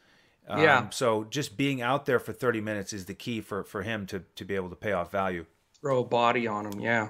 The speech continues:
Speaker 1: It hasn't worked really well for anybody guarding Embiid this year.
Speaker 2: No,
Speaker 1: <laughs>
Speaker 2: I don't think it will.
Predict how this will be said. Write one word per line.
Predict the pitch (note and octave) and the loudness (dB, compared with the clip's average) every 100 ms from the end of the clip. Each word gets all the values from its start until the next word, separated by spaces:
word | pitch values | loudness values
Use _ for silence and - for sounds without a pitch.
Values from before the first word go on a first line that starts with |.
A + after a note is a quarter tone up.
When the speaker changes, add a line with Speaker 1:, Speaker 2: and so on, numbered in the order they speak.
| - | 0
Speaker 1:
It | |
hasn't | C#3 D3 | 0 0
worked | C3+ C3 B2+ | 2 2 2
really | C3+ B2 | 0 2
well | A2+ A#2 | 4 2
for | - | 2
anybody | A2 A#2 F#2+ F2+ | -2 0 0 -2
guarding | E2+ G2+ F#2+ F#2 | -2 -2 -2 -4
Embiid | F2 F#2+ F2+ | -6 -6 -6
this | F2+ - | -8 -2
year. | C3 | 2
Speaker 2:
No, | B2+ G2+ - _ | 4 2 0 _
Speaker 1:
<laughs> | - G2+ | -16 -8
Speaker 2:
I | A2+ A#2+ | 0 2
don't | A#2+ A2 | 4 2
think | - B2 | 0 -2
it | B2 | 2
will. | A#2 C3 A#2 - | 4 6 4 -2